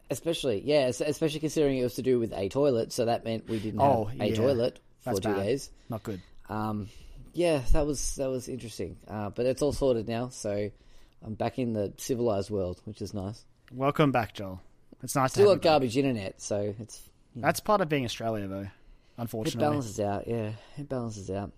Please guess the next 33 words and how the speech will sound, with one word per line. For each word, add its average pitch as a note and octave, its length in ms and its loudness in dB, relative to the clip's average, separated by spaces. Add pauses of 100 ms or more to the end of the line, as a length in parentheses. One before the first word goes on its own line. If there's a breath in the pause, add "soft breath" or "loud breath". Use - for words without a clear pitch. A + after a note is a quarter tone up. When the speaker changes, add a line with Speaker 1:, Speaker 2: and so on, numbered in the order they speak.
(140)
Speaker 1:
Anyway, C#3 300 4 (240)
Speaker 2:
<laughs> - 960 -6
Speaker 1:
let's, F#3 420 2 (300 loud breath)
let's E3+ 140 -2
talk F#3 120 4
about D3+ 160 6
some B2 140 -2
video B2 320 2
games. G#2 440 -2
Uh, B2 440 4
have C#3+ 100 -4
you E3+ 80 0
been F3 160 2
playing F3+ 240 4
anything F3+ 220 2
this - 100 -10
week, F#3+ 140 4
Kyron? F#3 220 0 (580 soft breath)
Speaker 2:
You B2 100 2
know D3 100 8
what, D#3+ 160 8
Joel? E3 380 6
I, C#3 240 2
I D3 40 2
mean, C#3+ 240 4
Speaker 1:
Mm-hmm. A#2+ 100 -2
Speaker 2:
honestly, D3+ 360 4
I, C#3+ 160 6
I D#3+ 60 2
mean, D3 140 2
I A#2+ 40 -2
have D3+ 280 -2
been, D#4+ 300 -2